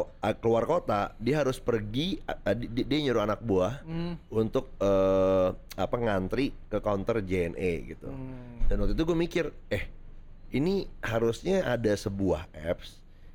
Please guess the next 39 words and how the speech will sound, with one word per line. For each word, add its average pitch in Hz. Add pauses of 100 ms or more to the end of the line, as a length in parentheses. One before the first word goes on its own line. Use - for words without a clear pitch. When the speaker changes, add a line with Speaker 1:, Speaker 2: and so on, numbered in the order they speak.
(160)
Speaker 1:
yang 110
bisa 107
ngegabungin, 113 (480)
eh, 85 (340)
orang 110
mau 113
ngirim 98 (280)
instan 131
kah, 180 (160)
Speaker 2:
Hmm. 147
Speaker 1:
orang 98
mau 98
ngirim 95
keluar 92
kota 104
atau -
keluar 104
negeri 113
kah. 170
Speaker 2:
Hmm. 170 (380)
Speaker 1:
Nah, 92
ini 117
bisa, 117 (480)
bisa 98
dipermudah 104
dengan 104
satu 98
apps 85
doang 85
gitu. 71
Dan 82
akhirnya 95
kenapa 104 (420)
diputuskan 104 (220)
ketika 92
geser 90
ke -
I 85
T, 85